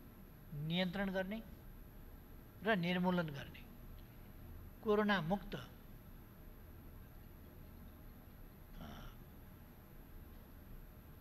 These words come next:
नेपाल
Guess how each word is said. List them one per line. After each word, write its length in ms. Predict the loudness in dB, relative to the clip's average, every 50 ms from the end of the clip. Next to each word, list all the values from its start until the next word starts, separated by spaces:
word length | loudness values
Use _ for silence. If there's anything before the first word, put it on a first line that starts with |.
| -10 -10 -10 -10 -10 -10 -10 -10 -10 -10 -8 -8 -10 -10 -10 -10 -10 -10 -10 -10 -10 -10 -10 -10 -10 -8 -8 -8 -8 -8 -10 -10 -10 -10 -10 -10 -10 -10 -8 -8 -8 -8 -8 -8 -8 -10 -10 -10 -8 -10 -10 -10 -10 -6 -2
नेपाल 340 | -2 -2 -2 0 -2 -2 -2